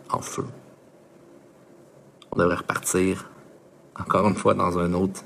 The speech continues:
sprint à l'intérieur de notre marathon. Puis je peux vous garantir qu'on s'en va loin,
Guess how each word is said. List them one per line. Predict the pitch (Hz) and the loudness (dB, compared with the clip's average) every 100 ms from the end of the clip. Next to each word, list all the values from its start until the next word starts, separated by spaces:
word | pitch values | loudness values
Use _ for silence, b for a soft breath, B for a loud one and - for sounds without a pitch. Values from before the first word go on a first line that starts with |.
| - | -18
sprint | - - - 98 - - - - - - - - - - | -12 -8 -2 -2 -4 -10 -18 -20 -20 -20 -20 -20 -4 2
à | |
l'intérieur | 92 90 90 90 | 4 6 6 6
de | |
notre | 87 85 | 4 4
marathon. | 87 85 - - - - - | 2 0 -4 -8 -12 -20 -10
Puis | - | -2
je | |
peux | - | -2
vous | 92 | 2
garantir | 95 90 90 101 101 | 2 2 2 2 2
qu'on | 90 82 | -2 0
s'en | - 85 | 2 2
va | 85 87 | 4 2
loin, | 85 90 | 2 0